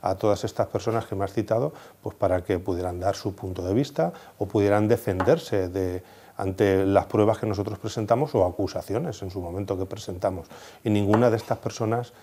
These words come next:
quiso atender ni quiso presentarse para dar su opinión o para dar ni la más mínima respuesta ante las pe-, ante las preguntas o las dudas que nosotros les queríamos preguntar, con lo cual,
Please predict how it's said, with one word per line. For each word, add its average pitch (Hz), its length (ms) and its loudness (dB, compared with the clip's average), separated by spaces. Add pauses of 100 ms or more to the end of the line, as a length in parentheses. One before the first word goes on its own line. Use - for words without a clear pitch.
(340)
quiso 104 480 0 (240)
atender 104 640 2 (440)
ni 98 260 0
quiso 135 640 -2
presentarse 117 840 0 (160)
para 98 200 6
dar 110 140 4
su - 160 -4
opinión 110 540 0 (440)
o 95 280 2
para 95 300 2
dar 107 220 4
ni 98 460 0 (120)
la 98 340 2
más 101 240 0
mínima 104 400 2
respuesta 92 580 -4 (280)
ante 101 260 0
las 95 140 4
pe-, 101 280 -2
ante 98 320 0
las 90 140 0
preguntas 98 560 -2
o 104 40 -2
las 87 160 -4
dudas 101 260 0
que - 100 -12
nosotros 95 420 -6
les 95 120 -8
queríamos 95 400 -6
preguntar, 92 480 -6 (360)
con 98 120 -2
lo 92 100 0
cual, 101 380 4